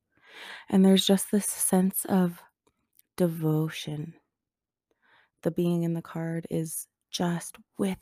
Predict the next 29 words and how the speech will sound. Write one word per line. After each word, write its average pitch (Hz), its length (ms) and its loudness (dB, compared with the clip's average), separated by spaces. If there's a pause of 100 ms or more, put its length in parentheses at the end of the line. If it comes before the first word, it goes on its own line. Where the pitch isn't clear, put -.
(140)
these 170 220 -4
pentacles, - 720 -6
learning 180 600 2
these 170 220 -2
pentacles, 165 800 -6 (360)
moving 185 600 4
these 175 240 -4
pentacles, 160 1000 -6 (380)
learning 185 320 4
what 180 180 4
it 175 140 2
is 180 240 2
to - 80 -4
have 180 600 0 (1160)
what 175 220 -2
they 170 180 2
have, 151 560 -6 (600)
and 240 460 6 (380)
many 214 400 8
people 202 300 0
say 233 640 2
the 196 200 6
hands 190 640 2
are 190 140 6
an 190 100 2
extension 185 580 0
of 180 140 0
the 180 100 2
heart. - 460 0